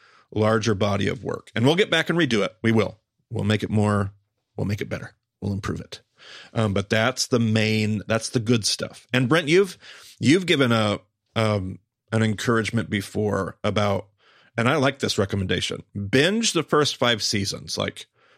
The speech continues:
h-, however you driving in a car, working out, running on a treadmill, just put that on one point five speed and just binge through those five seasons. 'Cause you can always go back to the sections that you were like,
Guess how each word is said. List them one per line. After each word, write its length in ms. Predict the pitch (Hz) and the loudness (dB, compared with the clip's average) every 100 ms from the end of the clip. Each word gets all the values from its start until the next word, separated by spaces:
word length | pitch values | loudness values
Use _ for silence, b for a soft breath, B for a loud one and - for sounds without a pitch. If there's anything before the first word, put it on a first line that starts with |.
| b b b | b b b
h-, 140 | 113 - | -6 -2
however 320 | 113 123 139 | 0 2 2
you 360 | 131 139 139 | 4 4 4
driving 440 | 117 113 110 123 131 | 2 0 0 0 0
in 100 | 127 | -2
a 40 | |
car, 460 | 127 123 131 127 127 | -2 0 0 0 0
working 360 | 110 120 117 127 | -2 -2 0 0
out, 160 | 113 | 0
running 180 | 123 131 | 0 0
on 120 | 127 | 0
a 40 | 127 | 0
treadmill, 560 | 127 123 123 127 127 b b b b b | -2 0 0 0 -2 b b b b b
just 220 | 117 - _ _ _ | -2 -2 _ _ _
put 200 | - 226 | 0 2
that 220 | 208 190 | 2 2
on 160 | 180 151 | 2 0
one 160 | 165 170 | -2 0
point 260 | 175 165 | 0 0
five 260 | - 156 160 | 0 0 0
speed 360 | - 156 156 | 0 2 2
and 100 | 127 | 2
just 340 | 117 110 101 98 | 0 0 -2 0
binge 280 | 139 196 - | 2 2 0
through 100 | 165 | 2
those 160 | 156 | 0
five 240 | - 147 139 | 0 -2 0
seasons. 300 | 143 107 - | -2 -2 -2
'Cause 120 | 113 | -2
you 60 | 131 | 0
can 140 | 127 | 0
always 420 | 127 156 180 170 | 0 2 2 0
go 140 | - 120 | 2 2
back 260 | 117 120 | 2 0
to 80 | - | -4
the 100 | 107 | -2
sections 520 | - 107 - 95 - | 0 -2 -4 -6 -8
that 120 | - - | -8 -4
you 100 | 98 | -2
were 80 | |
like, 340 | 98 98 90 | 0 -2 -4